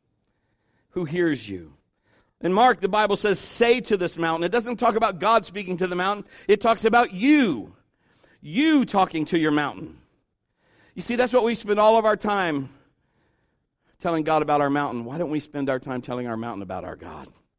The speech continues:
Why don't we start saying, "God, I'm gonna, you know, I'm gonna take this authority you've given me. I'm done. I'm tired of being beat up." Because there's power in prayer.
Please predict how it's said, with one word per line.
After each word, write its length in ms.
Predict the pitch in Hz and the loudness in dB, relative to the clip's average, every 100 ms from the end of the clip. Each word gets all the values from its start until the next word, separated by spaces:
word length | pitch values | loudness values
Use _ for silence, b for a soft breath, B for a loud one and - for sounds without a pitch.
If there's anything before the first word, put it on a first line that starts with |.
| _ _ _ _ _ _ - | _ _ _ _ _ _ -2
Why 140 | 180 | 0
don't 100 | 190 | 2
we 80 | 190 | 0
start 280 | - 196 180 | 2 0 2
saying, 240 | 214 180 | 0 2
"God, 280 | 196 214 226 | 2 2 2
I'm 80 | 214 | 2
gonna, 220 | 214 - B 233 208 | 0 -2 B -20 -8
you 120 | 202 226 | -2 4
know, 180 | 214 | 4
I'm 180 | 214 247 | 4 4
gonna 160 | 247 220 | 4 4
take 280 | - 240 254 | 2 2 0
this 160 | - | -4
authority 360 | 233 240 247 240 | 2 8 8 6
you've 120 | 220 | 2
given 180 | 247 247 | 2 4
me. 80 | 254 | 4
I'm 260 | 294 285 | 2 2
done. 320 | 220 359 349 | 6 8 8
I'm 140 | 277 240 | 4 0
tired 300 | - 269 247 | 4 4 4
of 40 | |
being 220 | 226 214 | 2 -2
beat 240 | 175 226 226 | -2 0 4
up." 280 | 226 185 - _ _ b b | 4 2 -4 _ _ b b
Because 280 | - 180 202 | -6 0 0
there's 180 | 185 190 | 2 0
power 380 | - 220 214 196 | 2 4 6 4
in 80 | 170 | 2
prayer. 320 | 190 165 | 2 2